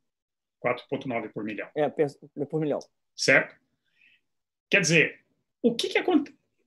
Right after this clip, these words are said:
Speaker 1: mas qual que é o milagre? O vírus aqui se propaga de jeito diferente? Não, não é. O que que acontece? Primeiro, você tem um alinhamento de mensagem de todos os lados do espectro político. Se você pegar o premier da British Columbia, que é um cara bastante de esquerda, e o de Ontário, que é de bastante de direita,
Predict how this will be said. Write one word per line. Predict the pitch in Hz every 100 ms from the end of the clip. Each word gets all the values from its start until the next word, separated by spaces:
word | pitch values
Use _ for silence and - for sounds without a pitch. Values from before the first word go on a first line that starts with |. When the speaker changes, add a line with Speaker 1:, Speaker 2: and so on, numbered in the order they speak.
| _ -
Speaker 1:
mas | -
qual | 294 302
que |
é | 359
o |
milagre? | 330 254 208 127 113 120
O | 170
vírus | 135 165 226 160
aqui | 151 -
se | 190 175
propaga | 147 143 160
de | 139
jeito | 151
diferente? | 147 - 110 139 247 254 233 226 165
Não, | 240 196 - - _ _ _ _ -
não | 233
é. | 131 - _ -
O | 165
que | 302
que | 311
acontece? | - 285 240 117 - - - _ _ _
Primeiro, | - 320 339 359
você | 320 311 302
tem | 285 269
um | 254
alinhamento | 247 226 240 233 180 185 202 - 175 _ _ _ _ _ _ -
de | 165
mensagem | 165 180 156 - 131 120 101 - - _ -
de | 139 151
todos | - 220 220 170
os | 196 165
lados | 160 160 143 139
do |
espectro | 143 - 135 - -
político. | - 113 104 - -
Se | 160
você | 143 -
pegar | - 262
o | 214
premier | 214 180 185 170
da | 160
British | 151 156 156 160
Columbia, | - 139 139 202 156
que | 127
é | 135
um |
cara | - 139 139
bastante | - 139 - 160 165
de | -
esquerda, | - - 165 185 135
e | 123
o | 135
de | 135
Ontário, | 123 151 160 -
que | 143
é |
de | 123
bastante | 127 - 175 175
de | 139
direita, | 131 123 196 214 -